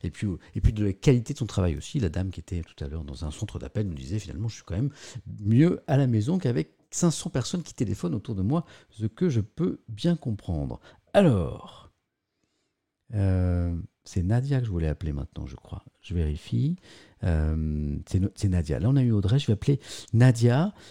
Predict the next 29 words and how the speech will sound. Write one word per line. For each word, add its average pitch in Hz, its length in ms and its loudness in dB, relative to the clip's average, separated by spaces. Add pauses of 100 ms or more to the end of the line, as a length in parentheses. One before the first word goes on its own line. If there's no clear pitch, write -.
(120)
parce 117 160 0
que, 143 280 2 (240)
euh, 95 1040 0 (300)
avec 123 240 0
Audrey, 147 160 4
on 180 80 6
a 147 60 6
commencé 143 320 2
à - 20 4
évoquer 123 260 0
ce, - 140 -2 (220)
ce - 180 2
piège 175 400 4
du 113 60 -10
télétravail 123 500 0
qui - 140 -2
est 135 40 4
de, 113 220 2 (360)
finalement, 139 340 4
de, 85 1200 -2
d'être 131 280 6
à - 20 6
la 113 100 6
maison 113 280 4
sur - 220 -4
son - 120 -2
lieu 104 140 4
de - 40 -4
travail 120 400 -4